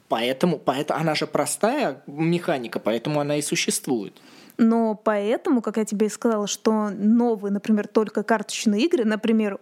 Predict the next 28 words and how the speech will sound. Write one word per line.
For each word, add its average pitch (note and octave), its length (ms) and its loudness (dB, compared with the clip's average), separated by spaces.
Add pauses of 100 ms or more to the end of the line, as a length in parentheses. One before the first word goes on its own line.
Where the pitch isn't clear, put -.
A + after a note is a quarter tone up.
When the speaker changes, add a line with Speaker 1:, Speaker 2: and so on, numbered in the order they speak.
(100)
Speaker 2:
Oh G#3 200 2
My F#3 400 -2
Goods, A3+ 600 0
тоже A3+ 320 2
может B3 240 0
претендовать A3+ 520 0
на B3 60 2
своё G#3+ 240 0
существование A3+ 680 0
на G3+ 160 -2
долгие G#3 320 0
года. B3+ 400 0
Speaker 1:
Да, A3+ 440 -2
да, A#2 260 0
я C3 260 -2
про C#3+ 180 -4
это C#3+ 260 -2
и C3 180 -2
веду. C#3 180 0
Я A#2+ 160 0
с - 20 -8
тобой C3+ 220 -4
здесь C3+ 180 -4
абсолютно C#3 480 -2
согласен, C3+ 480 -2
что - 280 -4
простые C#3+ 580 -2
игры, D#3 480 -4